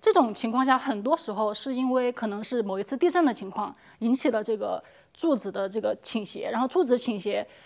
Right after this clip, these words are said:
或者是下沉，就引起整个跟它相连的木结构的一个形变。然后这个木结构的形变，它的应力体现到砖墙上，体现到壁画上，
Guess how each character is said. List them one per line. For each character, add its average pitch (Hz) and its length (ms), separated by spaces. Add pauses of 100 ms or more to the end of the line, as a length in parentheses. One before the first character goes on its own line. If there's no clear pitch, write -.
或 277 100
者 214 80
是 208 100
下 254 240
沉， 196 300
就 240 200
引 226 300
起 269 200
整 196 260
个 233 160
跟 262 160
它 254 160
相 311 240
连 208 160
的 220 80
木 277 160
结 202 140
构 233 160
的 202 100
一 202 80
个 208 380 (320)
形 214 260
变。 269 320 (160)
然 254 80
后 277 80
这 359 80
个 339 60
木 370 160
结 254 100
构 254 100
的 262 80
形 233 220
变， 269 100
它 269 120
的 277 80
应 311 180
力 277 100
体 208 300
现 294 240
到 247 240
砖 294 260
墙 208 220
上， 233 160
体 233 160
现 269 160
到 254 140
壁 320 120
画 294 220
上， - 180